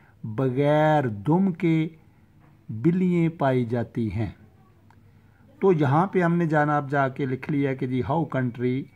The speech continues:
have cat without tail। यहाँ पे लिख के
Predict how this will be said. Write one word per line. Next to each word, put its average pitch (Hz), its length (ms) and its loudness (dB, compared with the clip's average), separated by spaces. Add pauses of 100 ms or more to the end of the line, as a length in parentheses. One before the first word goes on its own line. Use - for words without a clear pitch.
(280)
have 117 420 -2 (760)
cat 190 280 0
without 135 420 -2 (120)
tail। 127 240 2 (240)
यहाँ 139 260 0
पे 156 140 -4
लिख 127 300 -2
के 143 160 -4